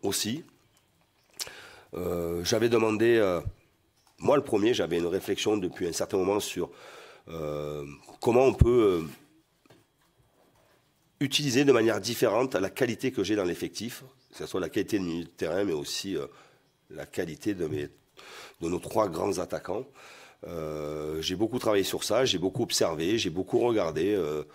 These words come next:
euh, certaines équipes et, euh, j'ai demandé à l'en-, à l'ensemble de mon staff de beaucoup, euh, d'avoir une, une, vraiment une, une, une réflexion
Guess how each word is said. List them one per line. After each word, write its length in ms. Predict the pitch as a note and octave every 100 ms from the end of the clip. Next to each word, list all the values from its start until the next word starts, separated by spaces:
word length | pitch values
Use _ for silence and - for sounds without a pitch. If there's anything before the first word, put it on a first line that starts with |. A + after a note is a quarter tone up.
| - - - C#2+
euh, 380 | C#2+ D2+ C#2+
certaines 420 | D2 F2+ - G2 E2+
équipes 320 | - G#2 - - - - -
et, 240 | F#2 F2+ F2+
euh, 360 | F2 D#2+ D#2
j'ai 140 | D#2 F2+
demandé 380 | E2+ E2 F2+ G#2+
à 80 |
l'en-, 160 | E2 D#2
à 80 | D2+
l'ensemble 340 | E2+ E2 G2
de 80 | F2
mon 120 | D#2+
staff 260 | - A2 F#2+
de 80 | E2
beaucoup, 480 | E2 D#2+ A2 G#2+
euh, 240 | F2 D#2+ D2+
d'avoir 260 | F2+ F#2 E2
une, 100 | D2+
une, 240 | C#2+ C#2 - - - _ _ _ _ _ _ -
vraiment 260 | E2+ G2
une, 240 | G2 D#2+ D2+ B1+
une, 540 | E2 D2 C#2+ C#2+ C#2 -
une 160 | F#2 F2
réflexion 640 | B2 A#2+ G2+ - G#2+ A2+